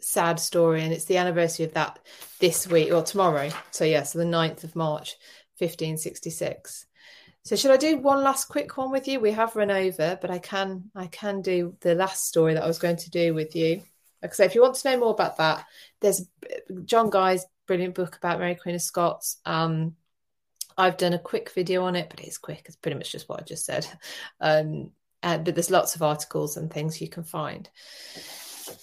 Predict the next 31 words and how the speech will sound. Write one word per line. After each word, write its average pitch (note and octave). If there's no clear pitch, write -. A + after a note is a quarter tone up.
So G#3
let's A#3+
do C4
the A3+
last F#3+
one E3
before F#3+
I F3
wrap E3
up, D3+
and F3
I E3
will E3
see F#3
you E3+
all E3
later D#3+
on D#3
if D3+
you're D#3+
here D#3
for D#3
History -
After D#3+
Dark. D3+
It's -
Henry C4
the A#3
Eighth's F#3+
jousting F#3
accident, -